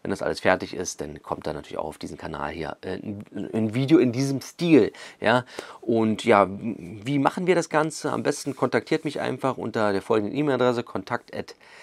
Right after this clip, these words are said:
die filmjunkies punkt de. Dort könnt ihr mich anschreiben.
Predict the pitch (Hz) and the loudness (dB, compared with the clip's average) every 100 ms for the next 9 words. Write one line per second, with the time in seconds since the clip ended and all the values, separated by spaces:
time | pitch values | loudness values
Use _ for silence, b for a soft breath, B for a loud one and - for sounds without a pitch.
0 | B - 95 - 131 131 117 104 101 95 | B -6 -6 -2 -2 0 -2 -2 -6 -8
1 | - 113 98 101 - 156 180 160 B B | -4 -4 -2 -4 0 0 0 -2 B B
2 | B - - - 98 87 131 139 - 113 | B -8 -4 -2 -2 -2 -4 -4 0 4
3 | 113 113 110 104 | 4 2 -2 -6